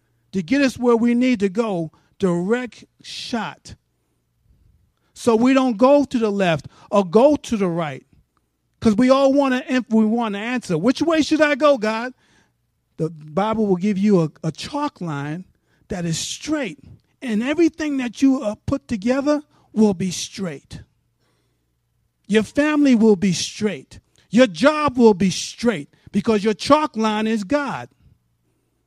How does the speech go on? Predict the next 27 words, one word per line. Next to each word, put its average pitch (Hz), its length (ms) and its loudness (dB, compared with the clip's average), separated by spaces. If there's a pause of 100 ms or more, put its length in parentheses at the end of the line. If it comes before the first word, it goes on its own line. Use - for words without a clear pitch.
(1400)
Think 294 180 -4
about 165 300 -4
it. - 100 -20 (1700)
When 233 240 4
it's 214 220 0
not, 277 440 -2 (400)
it's 202 240 -2 (100)
off. 294 560 -2 (1200)
Here's 311 240 2
the 254 100 -4
problem. 185 560 -4
When 233 160 0
people's 285 420 -2 (360)
marriages 262 580 -2
or 214 180 0
their 214 160 0
ki-, - 280 -12
anything 330 400 -2
that's 269 180 -2
going 277 240 0
on 277 140 0
in 277 120 -2
life, 302 360 -4 (400)
it's 294 200 -6
a 240 60 -2
gospel-related 220 840 -4
item. 196 360 -10